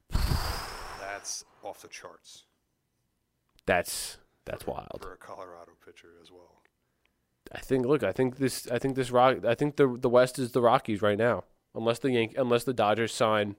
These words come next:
Speaker 1: Well, Vegas says it's the Dodgers. You know, obviously you could bet who wins the division.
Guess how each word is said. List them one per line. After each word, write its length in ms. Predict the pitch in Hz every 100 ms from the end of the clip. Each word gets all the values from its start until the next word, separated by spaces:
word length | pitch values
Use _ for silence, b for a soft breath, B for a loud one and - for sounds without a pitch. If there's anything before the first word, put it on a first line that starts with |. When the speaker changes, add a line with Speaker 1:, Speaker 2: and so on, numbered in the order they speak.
| _ _
Speaker 1:
Well, 240 | 113 113 101
Vegas 400 | 117 147 135 98
says 440 | - - 101 92 95
it's 120 | -
the 80 | -
Dodgers. 580 | 90 78 - _ - - _ _ -
You 80 | 95
know, 100 | 85
obviously 400 | 98 95 - 95
you 60 | 92
could 180 | - 82
bet 160 | 95 -
who 80 | 101
wins 200 | 92 92
the 60 |
division. 360 | 92 87 85